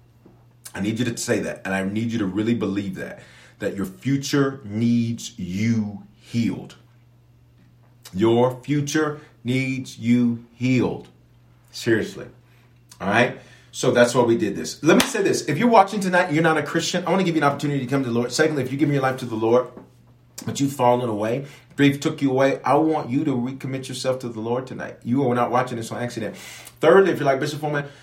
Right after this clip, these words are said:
I don't know where things stand with God. I don't even know. I don't even know. I, I've just been doing my own thing. I don't even know." To be honest, I've not even wanted to think about it because I, I didn't know how to fix it. You're about to fix it right now. You're about to fix it right now.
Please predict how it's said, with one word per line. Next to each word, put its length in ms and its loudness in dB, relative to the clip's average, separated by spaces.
I 80 10
don't 100 10
know 60 6
where 160 4
things 200 2
stand 200 -4
with 120 -12
God. 280 -10
I 80 6
don't 160 6
even 140 8
know. 260 2
I 100 4
don't 100 8
even 120 8
know. 240 2
I, 320 8
I've 80 2
just 140 -2
been 140 2
doing 180 2
my 80 0
own 220 4
thing. 220 -2
I 100 4
don't 120 4
even 220 0
know." 320 4
To 100 -6
be 100 -2
honest, 280 0
I've 120 0
not 160 0
even 200 -2
wanted 220 -2
to 40 -12
think 220 -6
about 260 -2
it 80 -6
because 420 -6
I, 220 -2
I 80 -2
didn't 160 0
know 100 -2
how 100 -4
to 60 -6
fix 320 -8
it. 160 -12
You're 160 -2
about 200 -4
to 80 -16
fix 260 -12
it 100 -12
right 240 -8
now. 200 -14
You're 220 4
about 240 4
to 60 -8
fix 280 -6
it 40 -6
right 160 -4
now. 200 -10